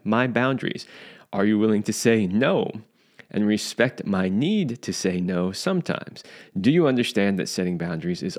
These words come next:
often one of the most loving things we can do in our relationships? So the B in braving is boundaries. We've done episodes on boundaries too. I think, in fact, we did a whole episode on boundaries. I can't remember what it was called,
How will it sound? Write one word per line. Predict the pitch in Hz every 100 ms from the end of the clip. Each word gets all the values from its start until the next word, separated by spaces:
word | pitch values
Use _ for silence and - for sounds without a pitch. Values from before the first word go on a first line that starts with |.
| -
often | 107 131 104 90
one | 90
of | 87
the | 87
most | 87 87 -
loving | 85 87 87 82
things | 85 92 92
we | 85
can | -
do | - -
in | -
our | 92
relationships? | 113 143 180 - 107 - - - _ _ _ _ _ _ _ _ - - - - - - - _ _
So | - 143 139
the | 117
B | 107 147 160 139
in | 101 104
braving | 95 104 147 104 101
is | 107 113
boundaries. | - - 131 151 156 123 120 107 92 85 87 - - 69
We've | 117 185
done | 226
episodes | 196 180 - 127 117
on | 104 95
boundaries | 98 101 92 90
too. | - 98 90 92 -
I | 98
think, | 175 - 92 -
in |
fact, | 107 139 131
we | 113
did | 131
a | 123
whole | - 107 95
episode | 95 95 - 85 82
on | 82
boundaries. | 85 82 87 85 82
I | 85
can't | - -
remember | 95 98 87
what | 87 95
it | -
was | 82 -
called, | - 87 90